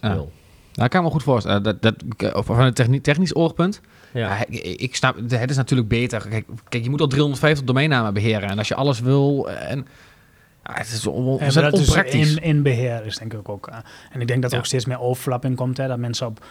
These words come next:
Speaker 3: eh, computershop punt N L ook verwachten dat ze een tablet kunnen kopen. En dat soort dingen. Dus
Speaker 1: Ja.
Speaker 3: dat eigenlijk de, het productaanbod steeds meer ging overlappen. Dus
Speaker 1: Ja, en ze zijn natuurlijk op een punt dat ze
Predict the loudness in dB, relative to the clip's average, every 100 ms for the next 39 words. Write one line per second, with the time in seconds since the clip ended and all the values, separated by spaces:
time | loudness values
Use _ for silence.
0 | -20 -20 -10 -6 -4 -4 -2 -4 -2 -2
1 | -2 -4 -4 -6 -6 -4 -4 -4 -6 -6
2 | -8 -8 -6 -6 -6 -8 -6 -4 -2 -2
3 | 0 -2 0 -2 -2 -6 -8 -20 -20 -20
4 | -20 _ -8 -6 -4 -2 0 0 0 -2
5 | -2 -4 -4 -4 -4 -4 -6 -8 -12 -10
6 | -4 -4 -4 -4 -2 -2 -2 -4 -2 -2
7 | -2 -4 -4 -6 -8 -6 -6 -4 -2 0
8 | 2 2 0 -2 -2 0 0 0 2 2
9 | 0 -4 -2